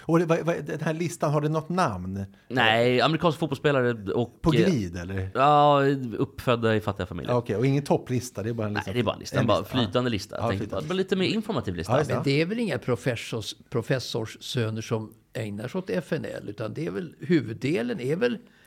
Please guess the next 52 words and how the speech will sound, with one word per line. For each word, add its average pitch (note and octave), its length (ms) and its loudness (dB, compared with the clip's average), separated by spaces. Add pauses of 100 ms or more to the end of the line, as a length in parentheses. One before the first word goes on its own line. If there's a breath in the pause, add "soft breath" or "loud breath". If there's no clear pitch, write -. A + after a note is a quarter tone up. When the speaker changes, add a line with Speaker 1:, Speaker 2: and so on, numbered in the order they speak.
(340 soft breath)
Speaker 2:
Framförallt D#3 420 6
F D3 120 4
N F#3+ 60 8
Speaker 3:
killar C3+ 320 4
av C3+ 180 -2
den C3 100 0
här C3 100 0
typen. C3 440 -4
Speaker 2:
Framförallt... C3 680 4
Eh, A#2 60 6 (380)
Speaker 1:
Om B2 80 -2
man A#2+ 120 0
byter B2+ 100 0
Speaker 2:
om - 20 -2
man A#2+ 80 0
Speaker 1:
bokstavsordning. B2+ 680 2
Speaker 2:
byter, A#2 260 -4
framförallt C#3+ 580 4
så A#2 220 2
om A2+ 80 4
det G#2+ 60 6
hade G#2 100 2
varit G#2 180 0
F A2 200 0
N B2 60 4
L G#2 280 4
då, E2+ 220 0 (280 loud breath)
så - 140 0
hade G2+ 120 2
det G2+ 60 2
varit F2+ 380 -2
på G2 100 -4
den F#2+ 120 0
kambodjanska F#2 840 0 (120)
<laughs> A2+ 120 -8
landsbygden. B2 540 2
Nej, D3+ 140 4
nej, C#3+ 360 4
förlåt, B2 240 -2
vietnamesiska. C3 460 0
Speaker 3:
Vad, F#2 120 2
vad, F#2+ 100 2
så, G3 120 -4
så - 100 0
jag, D#3 240 4
så - 120 0
jag C#3 120 2
fel? C#3 300 -4
Speaker 2:
<laughs> G#2+ 60 -14
Du F3+ 140 4
sa - 160 2
F C3+ 60 4